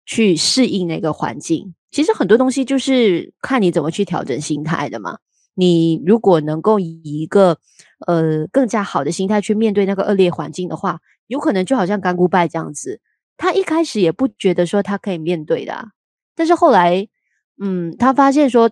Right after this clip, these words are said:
当他改变不了那个情况、那个环境的话，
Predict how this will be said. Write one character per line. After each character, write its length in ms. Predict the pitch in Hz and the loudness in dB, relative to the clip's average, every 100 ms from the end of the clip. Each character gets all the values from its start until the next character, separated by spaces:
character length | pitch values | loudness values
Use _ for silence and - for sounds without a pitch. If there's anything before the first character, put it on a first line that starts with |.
| _ | _
当 200 | - 233 | -2 0
他 160 | 233 226 | 0 -2
改 260 | - 175 151 | -2 -2 0
变 180 | 247 | -2
不 120 | 220 240 | 2 2
了 160 | 156 | 0
那 100 | 180 | -2
个 400 | 190 202 180 - - | 0 2 2 -2 -10
情 240 | - 160 | -8 -4
况、 200 | 214 214 202 | -2 0 0
那 80 | |
个 100 | 202 | -2
环 240 | 185 160 160 | -2 -4 -4
境 160 | 190 | -6
的 100 | 170 | -6
话， 280 | 156 190 175 | -4 -4 -4